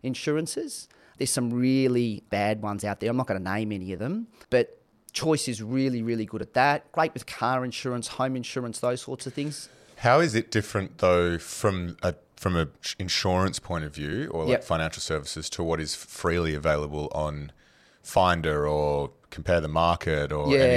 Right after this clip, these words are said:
Speaker 2: of those sort of comparisons?
Speaker 1: Yeah, so with those, my understanding is, and I could be wrong here, often they take a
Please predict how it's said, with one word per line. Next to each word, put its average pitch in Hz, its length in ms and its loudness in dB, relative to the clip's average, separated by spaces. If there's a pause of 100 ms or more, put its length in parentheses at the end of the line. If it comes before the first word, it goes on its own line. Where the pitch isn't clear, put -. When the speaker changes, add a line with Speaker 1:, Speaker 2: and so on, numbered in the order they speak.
(100)
Speaker 2:
of 110 80 -2
those 78 280 0
sort 78 300 -2
of - 80 -8
comparisons? - 600 -2
Speaker 1:
Yeah, 131 160 4
so 151 200 2
with 151 200 0
those, 160 800 6
my 123 300 4
understanding 120 560 0
is, 131 140 0
and 113 100 0
I - 20 0
could 127 200 -6
be 117 100 -2
wrong 113 220 0
here, 107 180 2
often 110 240 0
they 104 100 -2
take 104 280 -4
a 98 80 -4